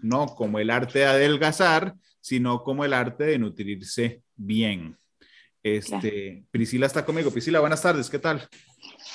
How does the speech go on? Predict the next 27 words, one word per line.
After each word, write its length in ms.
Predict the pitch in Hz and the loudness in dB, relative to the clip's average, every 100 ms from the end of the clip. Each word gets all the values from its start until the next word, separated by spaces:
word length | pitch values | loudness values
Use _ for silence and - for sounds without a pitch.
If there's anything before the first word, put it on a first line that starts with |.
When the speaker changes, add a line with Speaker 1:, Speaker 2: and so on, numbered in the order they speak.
| - - | -16 2
Speaker 2:
Buenas 460 | 226 240 226 226 - | 6 8 10 8 8
tardes, 300 | 214 226 214 | 8 8 6
Randall. 280 | 214 208 202 | 6 6 6
Bueno, 180 | 202 | 4
muchas 360 | 196 196 220 214 | 4 0 0 4
gracias, 520 | 208 208 226 233 240 - | 6 6 4 2 0 0
eh, 280 | 196 202 - | 0 0 0
por 100 | 185 | 0
la 60 | |
invitación. 680 | 175 175 - 160 180 196 247 220 | 0 -2 -4 -4 2 6 6 6
La 140 | 180 | 6
verdad 240 | 165 175 170 | 6 2 0
es 60 | |
que 120 | 202 | 0
para 240 | - 202 190 | 2 4 4
mí 240 | 190 185 | 0 -4
es 160 | 196 - | -4 0
un 220 | 208 214 | 4 6
honor 380 | 202 190 185 214 | 6 8 6 6
estar 320 | 208 - 185 | 2 -2 -2
acá 340 | 190 208 196 | 2 6 8
y, 100 | 202 | 8
y 300 | 202 - 185 | 4 -2 -2
estar 220 | 170 180 175 | -2 0 0
en 80 | 185 | -2
este 180 | - | -8
espacio. 520 | 208 - 202 202 233 | -6 6 6 6 0